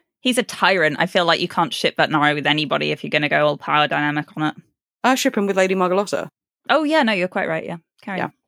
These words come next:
Speaker 2: Uh, someone
Speaker 1: <laughs>
Speaker 2: I follow on Twitter has, like, a completely, "No, there is no justification for this in the books, but I love this idea," headcanon, that Drumknot is a trans man,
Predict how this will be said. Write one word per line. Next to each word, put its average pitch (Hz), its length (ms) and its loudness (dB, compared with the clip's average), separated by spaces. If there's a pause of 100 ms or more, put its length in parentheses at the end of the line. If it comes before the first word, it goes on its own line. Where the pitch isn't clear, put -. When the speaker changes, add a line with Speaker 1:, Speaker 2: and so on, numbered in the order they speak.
(540)
Speaker 2:
Uh, 208 320 2
someone 220 460 2
Speaker 1:
<laughs> 180 120 -4
Speaker 2:
I 202 100 2
follow 185 540 2
on 185 180 -2
Twitter 180 340 0
has, 175 580 2
like, 185 160 0
a 180 40 -8
completely, 185 640 0
"No, 196 220 2
there 185 180 2
is 180 120 -4
no 190 120 2
justification 175 800 -2
for 175 120 -6
this 165 200 -4
in 180 120 0
the 170 80 0
books, - 320 0
but 175 120 -2
I 175 60 4
love 175 220 2
this 175 200 -2
idea," 180 480 2 (360)
headcanon, 175 520 0
that - 120 -2
Drumknot 165 420 0
is 170 300 2
a 165 60 -8
trans 170 340 0
man, 160 300 -2